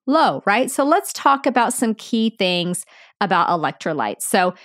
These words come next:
just a refresher, electrolytes are substances in the body that have negative or positive charges when they're dissolved in water. And since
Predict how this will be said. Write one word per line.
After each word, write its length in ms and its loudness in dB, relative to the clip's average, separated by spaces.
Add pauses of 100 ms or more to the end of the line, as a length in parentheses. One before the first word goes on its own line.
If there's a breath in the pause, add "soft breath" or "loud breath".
(220 loud breath)
just 360 0
a 80 2
refresher, 600 2
electrolytes 680 2
are 80 0
substances 920 -2
in 260 2
the 80 2
body 380 2
that 180 0
have 300 -2
negative 520 2
or 380 2
positive 540 -4
charges 520 0 (240)
when 320 2
they're 140 2
dissolved 640 2
in 280 -2
water. 380 0
And 220 -4
since 300 -2